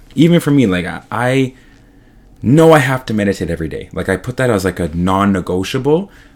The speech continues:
but still there's, like, a part of me that's like, "Oh man," and I,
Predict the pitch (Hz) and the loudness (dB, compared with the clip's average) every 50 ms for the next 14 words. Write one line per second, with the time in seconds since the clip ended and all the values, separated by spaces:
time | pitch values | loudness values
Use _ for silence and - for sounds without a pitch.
0 | _ _ _ - - - - - - - - - 127 131 131 135 120 117 104 101 | _ _ _ -10 -10 -10 -10 -12 -12 -12 -6 -4 -2 0 0 0 0 0 0 -2
1 | 117 113 - - - - - - 113 110 113 117 120 113 101 98 92 - 101 95 | -4 -6 -8 -14 -16 -16 -12 -10 -6 -4 -4 -2 -2 -2 -4 -4 -6 -6 -10 -10
2 | - - 92 95 92 92 87 90 98 107 120 120 123 120 117 117 117 120 120 110 | -12 -12 -12 -12 -12 -12 -14 -14 -12 -10 -6 -6 -6 -6 -6 -6 -6 -6 -4 -4
3 | 98 101 92 90 | -4 -6 -6 -8